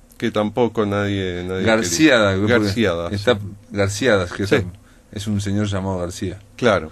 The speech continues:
Speaker 1: pero que,
Speaker 2: <laughs>
Speaker 1: eh, tiene su, su
Speaker 2: Como el
Speaker 1: ilíada particular y
Speaker 2: ¿Cómo
Speaker 1: su
Speaker 2: se
Speaker 1: odisea en cierto sentido.
Speaker 2: Ah.
Speaker 1: Eh, y
Speaker 2: Y
Speaker 1: es una
Speaker 2: transcurre en el siglo veintiuno.
Speaker 1: Eh,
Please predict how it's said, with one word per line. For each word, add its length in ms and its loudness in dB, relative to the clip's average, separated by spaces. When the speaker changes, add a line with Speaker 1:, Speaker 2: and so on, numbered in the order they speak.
Speaker 1:
pero 320 4
que, 80 4
Speaker 2:
<laughs> 320 0
Speaker 1:
eh, 260 -6
tiene 240 -2
su, 300 -2
su 120 -12
Speaker 2:
Como 160 2
el 80 4
Speaker 1:
ilíada 280 4
particular 640 0
y 40 -2
Speaker 2:
¿Cómo 120 -2
Speaker 1:
su 60 -2
Speaker 2:
se 60 2
Speaker 1:
odisea 500 0
en 40 -8
cierto 300 -10
sentido. 460 -4
Speaker 2:
Ah. 220 -8
Speaker 1:
Eh, 420 -2
y 40 0
Speaker 2:
Y 20 0
Speaker 1:
es 140 0
una 100 6
Speaker 2:
transcurre 540 6
en 100 -2
el 80 -2
siglo 600 2
veintiuno. 680 -4
Speaker 1:
Eh, 380 -2